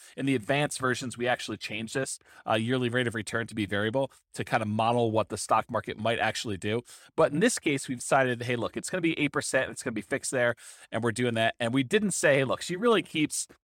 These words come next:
you know, five thousand dollars in her checking account. That's really earning zero percent or one percent. And then she's got, you know, ninety-five thousand dollars in the stock market, and that's earning,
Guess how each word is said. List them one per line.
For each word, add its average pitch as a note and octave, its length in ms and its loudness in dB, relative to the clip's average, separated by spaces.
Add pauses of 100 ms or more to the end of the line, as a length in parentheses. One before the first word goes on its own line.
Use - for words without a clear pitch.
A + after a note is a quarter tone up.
(200)
you A#2 80 -6
know, A#2+ 120 2
five D#3 240 6
thousand C#3 360 4
dollars C3 380 4
in A#2 160 -8
her G#2 80 -6
checking D3 360 0
account. C3 440 0
That's - 360 -6
really C3+ 260 2
earning A#2 320 0
zero A#2+ 280 4
percent A#2+ 400 0
or G#2 40 0
one A#2+ 220 0
percent. A#2 400 0 (260)
And A2+ 140 -2
then A#2+ 120 0
she's B2 220 -4
got, A#2 400 2
you A#2+ 60 -10
know, G#2+ 100 -2
ninety-five B2+ 520 0
thousand A2+ 260 0
dollars A#2 240 4
in A#2 80 -10
the G2+ 40 -10
stock B2 340 2
market, A#2 220 0
and A2+ 80 -2
that's B2 200 0
earning, A#2 320 0